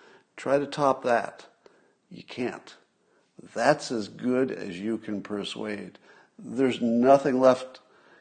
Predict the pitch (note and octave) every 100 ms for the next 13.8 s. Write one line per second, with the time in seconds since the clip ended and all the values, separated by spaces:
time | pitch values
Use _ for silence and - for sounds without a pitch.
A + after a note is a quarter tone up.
0 | - F#2 F#2+ G2 G2+ A#2 B2+ B2+ B2+ B2
1 | A#2+ A2+ A#2 G#2+ G2+ B2 A2+ G2 G2 G2
2 | G#2+ - G2 F#2 D3 - C#3 - D3 B2
3 | A#2 A2 A2 A2+ A2 - - - - -
4 | D3 C#3+ G3+ B3 F#3+ F#3+ F3 E3 D#3 -
5 | D3+ C#3+ D3 C3+ C3+ - _ _ _ _
6 | _ _ _ _ _ _ - - - -
7 | _ C3+ A#2+ B2 A#2+ B2+ A#2+ B2 B2 A#2+
8 | A2 G#2+ G2+ A2+ G2+ G2 D#3 - - B2+
9 | - _ _ _ _ _ _ _ A#2 A2
10 | B2 B2 A2 - - - C3+ C3 - -
11 | B2 G#2+ B2+ A#2 A2+ A2 F#2 G#2 G2 G#2
12 | A2 G#2+ G2+ G#2 G#2 G2+ F#2+ F#2+ - -
13 | A2+ - A2+ F#2+ C#3 A2+ G2+